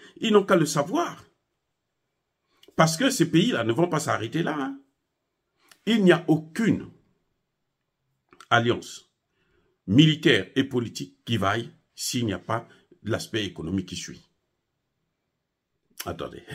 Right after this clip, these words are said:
<laughs> je répète, il n'y a aucune, hein, aucune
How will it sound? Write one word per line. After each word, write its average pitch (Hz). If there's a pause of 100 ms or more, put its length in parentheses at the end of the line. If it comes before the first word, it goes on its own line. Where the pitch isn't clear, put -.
(160)
<laughs> - (420)
je 120
répète, 104 (680)
il 135
n'y 127
a 175 (140)
aucune, 101 (1400)
hein, 85 (640)
aucune -